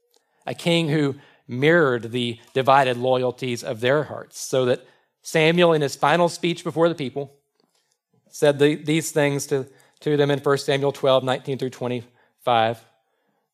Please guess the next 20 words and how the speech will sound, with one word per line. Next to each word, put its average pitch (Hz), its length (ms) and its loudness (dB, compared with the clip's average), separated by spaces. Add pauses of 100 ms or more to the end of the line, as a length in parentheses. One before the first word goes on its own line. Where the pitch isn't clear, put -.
(200)
We 113 100 -10 (100)
read 135 280 -2
his 127 120 -2
conversation 127 720 -2
with 120 140 -2
them 120 160 -4
there, 117 160 0
beginning 123 400 -4
with 113 140 -6
the 110 60 -12
people's 113 500 -8 (560)
words 123 320 0
to 120 100 -6
him. 110 300 -6 (1400)
All 135 180 6
the 147 60 2
people 151 240 -2
said 147 280 2
to 139 60 -2
Samuel, 117 480 -4